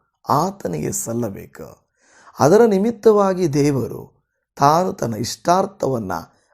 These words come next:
ನಮ್ಮ ಬಳಿಯಲ್ಲಿ ಕೇಳುವಂಥವರು ಆಗಿದ್ದಾರೆ. ಇವತ್ತು ನಿಮ್ಮ ಬಳಿ, ನನ್ನ ಬಳಿ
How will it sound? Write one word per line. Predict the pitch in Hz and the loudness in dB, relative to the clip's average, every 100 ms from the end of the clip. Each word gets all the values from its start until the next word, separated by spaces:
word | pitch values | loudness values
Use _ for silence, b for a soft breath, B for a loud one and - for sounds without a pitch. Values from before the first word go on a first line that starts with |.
| - | -4
ನಮ್ಮ | 156 208 226 | 0 4 4
ಬಳಿಯಲ್ಲಿ | 156 127 120 113 113 | 4 4 2 0 -4
ಕೇಳುವಂಥವರು | - 117 110 98 92 95 95 92 87 _ _ - | -4 -4 -2 -4 -8 -10 -10 -10 -14 _ _ -10
ಆಗಿದ್ದಾರೆ. | 107 98 87 85 71 65 - _ _ _ _ _ _ 147 | -8 -8 -12 -14 -14 -16 -20 _ _ _ _ _ _ -2
ಇವತ್ತು | 208 233 233 208 | 2 2 2 -2
ನಿಮ್ಮ | 143 175 | -2 -2
ಬಳಿ, | 180 185 180 | 0 0 0
ನನ್ನ | 117 113 | -2 -2
ಬಳಿ | 147 147 117 127 | 0 0 -2 -6